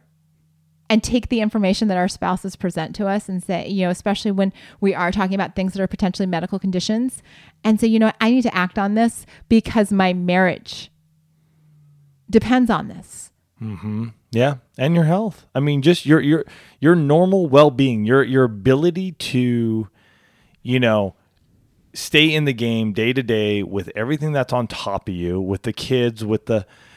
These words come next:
Speaker 2: with your wife, with your job, with your friends, with everything else that's going on. Um, and, and it's a, it's a,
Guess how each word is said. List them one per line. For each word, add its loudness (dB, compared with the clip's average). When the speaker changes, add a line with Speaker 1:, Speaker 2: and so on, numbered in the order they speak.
Speaker 2:
with -4
your 0
wife, 2
with -2
your -2
job, 2
with -2
your -2
friends, -2
with -2
everything 2
else 0
that's -2
going 0
on. -4
Um, -4
and, 0
and 0
it's 0
a, -2
it's 0
a, 0